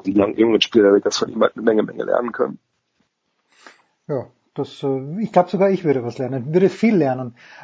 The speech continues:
Speaker 2: von ihm. So, aus deutscher Sicht natürlich besonders interessant, Dennis Schröder, der in diesem Sommer viel gespielt hat. Trey, sie-, siehst du das als Vorteil, dass Dennis eigentlich im Spielrhythmus zurückkommt, oder,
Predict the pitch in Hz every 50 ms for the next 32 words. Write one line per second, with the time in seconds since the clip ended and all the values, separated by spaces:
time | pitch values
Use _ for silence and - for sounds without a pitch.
0 | - _ - - - 170 165 175 190 175 143 143 135 127 123 110 - - 180 160
1 | 131 - - - - 196 185 - - 170 180 202 - 233 175 202 - - 202 -
2 | - 202 185 - - 180 143 151 165 202 202 190 190 175 185 165 - 175 180 170
3 | 165 165 165 165 147 - - 139 151 175 208 196 202 180 175 180 185 185 160 143
4 | 175 185 190 196 160 143 156 160 165 160 - - - 170 196 226 190 - 165 -
5 | - - 165 185 214 202 - 208 214 214 - - - - - - - - _ _
6 | _ - 156 160 185 214 202 - - 233 214 - - 202 190 196 220 190 180 165
7 | - 190 165 151 143 - - - - 147 160 190 - - 208 220 208 170 180 151
8 | - - 156 165 185 175 175 156 160 156 156 - 180 185 170 160 - - - 156
9 | 170 185 190 180 196 196 196 214 214 214 - - - - - - 170 - - 165
10 | 180 175 - - - 202 208 208 220 214 - - - 165 165 170 165 175 170 170
11 | 165 165 147